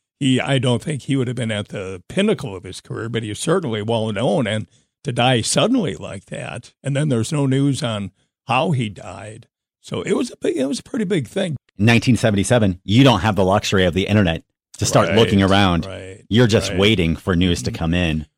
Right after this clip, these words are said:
Speaker 1: Back then, there was, there was no satellite either. It was coming through the phone lines while you were at kind of the whim of the phone company there and the network. You couldn't pick up the phone and say,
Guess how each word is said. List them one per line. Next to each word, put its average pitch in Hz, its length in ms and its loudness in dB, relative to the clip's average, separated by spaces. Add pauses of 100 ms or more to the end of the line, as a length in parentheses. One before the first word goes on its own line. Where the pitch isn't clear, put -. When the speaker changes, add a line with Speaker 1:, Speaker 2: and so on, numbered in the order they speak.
(120)
Speaker 1:
Back 127 240 -2
then, 160 180 -2
there 135 80 -2
was, 135 220 -2
there 135 160 -4
was 131 100 -2
no 123 80 0
satellite 107 680 -6
either. 185 320 -4
It 117 140 -8
was 120 280 -6 (420)
coming 147 280 0
through 147 160 2
the 120 80 0
phone 170 280 2
lines 117 460 -2
while 127 420 -2 (420)
you 160 200 0
were 147 160 2
at 135 480 -4
kind 170 240 0
of 139 80 -2
the 135 60 -2
whim 165 180 0
of 139 80 -2
the 131 80 -2
phone 233 340 2
company 202 400 0
there 190 420 4
and 170 140 0
the 131 60 -2
network. 180 640 -2
You 151 80 -6
couldn't 196 260 2
pick 175 180 -2
up 160 120 -6
the 131 100 -6
phone 180 300 -2
and 131 80 -2
say, 131 420 -4